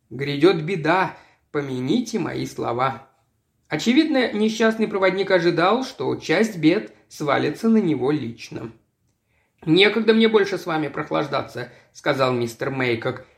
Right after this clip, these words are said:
"Мне нужно немедленно доложить начальству". И он отправился в сторону здания вокзала. Хамблби, лишь смутно понимавший, что происходит,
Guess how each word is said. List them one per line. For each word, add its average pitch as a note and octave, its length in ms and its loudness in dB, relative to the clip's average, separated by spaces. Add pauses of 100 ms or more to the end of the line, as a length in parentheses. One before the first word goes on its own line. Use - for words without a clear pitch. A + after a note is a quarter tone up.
"Мне B3+ 280 2
нужно A#3 560 2
немедленно G3+ 680 2
доложить D3+ 500 0
начальству". C3+ 760 -2 (240)
И - 100 -12
он F#3+ 180 0
отправился A3+ 640 0
в - 40 -6
сторону E3+ 500 0
здания B2 460 -4
вокзала. A#2+ 600 -6 (560)
Хамблби, G3 800 2 (160)
лишь G3 280 -2
смутно F#3 440 -4
понимавший, E3 560 0
что D3+ 180 -6
происходит, D3 720 -4